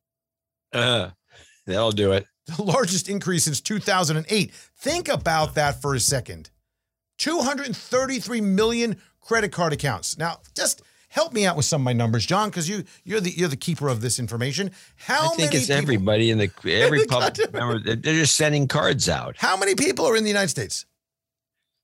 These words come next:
Speaker 1: About three hundred thirty million.
Speaker 2: And, uh, that includes women, children, men,
Speaker 1: Babies.
Speaker 2: every-,
Speaker 1: Babies.
Speaker 2: babies, everybody.
Speaker 1: Yeah.
Speaker 2: Two hundred thirty-three million is pretty much, I would say, the entire population over the age
Speaker 1: Yeah.
Speaker 2: of what?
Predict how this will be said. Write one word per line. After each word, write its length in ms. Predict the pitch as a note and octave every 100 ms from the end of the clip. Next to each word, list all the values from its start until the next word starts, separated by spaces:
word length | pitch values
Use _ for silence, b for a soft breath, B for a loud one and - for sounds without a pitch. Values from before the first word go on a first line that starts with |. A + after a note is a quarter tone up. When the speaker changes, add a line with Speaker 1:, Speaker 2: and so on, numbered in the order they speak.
| -
Speaker 1:
About 280 | G#2 G#2+ F#2
three 200 | A2+ G#2+
hundred 280 | G2 E2+
thirty 260 | D#2+ D#2+ C#2+
million. 380 | A#1+ G#1+ - E2 _ -
Speaker 2:
And, 400 | F#3 F#3+ F#3 E3
uh, 180 | E3 D#3 D3
that 240 | A#2+ E3+
includes 340 | F#3+ E3 E3
women, 320 | G#2+ D3 E3 E3
children, 800 | - D3+ C#3+ D#3+ D#3+ D#3+ D3+ A#2 _ _ _ -
men, 440 | B2 D#3+ D#3+ D#3
Speaker 1:
Babies. 480 | D3+ D3 C3 A#2+ - -
Speaker 2:
every-, 220 | D#3 D3+
Speaker 1:
Babies. 300 | D3+ B2+ - -
Speaker 2:
babies, 360 | D3 D#3 D3+
everybody. 500 | C#3+ D#3 A#2+ F#2 - - _ _ _ _ _ _ _ _ _ _ _ _ -
Speaker 1:
Yeah. 100 | - - -
Speaker 2:
Two 140 | B3
hundred 200 | D4+ B3
thirty-three 360 | A#3 G#3+ E3+ G3+
million 300 | G3 A3 G3
is 140 | F#3 - _
pretty 400 | A4 A4+ - F#4+
much, 480 | E4 B3+ C#4+ C#4 G#3+
I 60 |
would 180 | G#3+ F3
say, 220 | - G#3+
the 160 | G#3 F#3+
entire 440 | F3+ - G#3 A#3+
population 680 | A3+ - G#3 G3+ G#3 G3+ D#3
over 120 | F3+
the 140 | E3 E3
age 160 | E3
Speaker 1:
Yeah. 60 | C#3+
Speaker 2:
of 80 | G#2
what? 360 | D3 - -